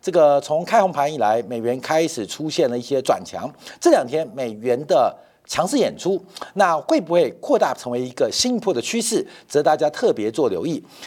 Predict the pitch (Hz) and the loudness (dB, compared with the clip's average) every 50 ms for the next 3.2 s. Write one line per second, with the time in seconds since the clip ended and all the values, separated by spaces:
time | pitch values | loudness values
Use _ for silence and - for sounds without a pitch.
0 | - - - 277 269 214 - - - - - 359 349 190 151 120 110 107 95 95 | -18 -6 0 2 2 2 0 -6 -10 0 4 4 4 4 2 -4 -2 -2 -4 -4
1 | 123 131 107 - 165 180 190 160 - - - - 302 311 320 311 269 185 143 131 | -6 -6 -8 -10 -2 0 0 0 0 -6 -2 2 2 2 2 2 -2 0 0 0
2 | 135 - - - _ _ _ - 143 160 - 185 226 214 185 160 156 131 117 - | 0 -2 -6 -16 _ _ _ -10 -8 2 4 4 4 4 2 -4 -6 -6 -2 2
3 | 143 104 78 | 2 2 2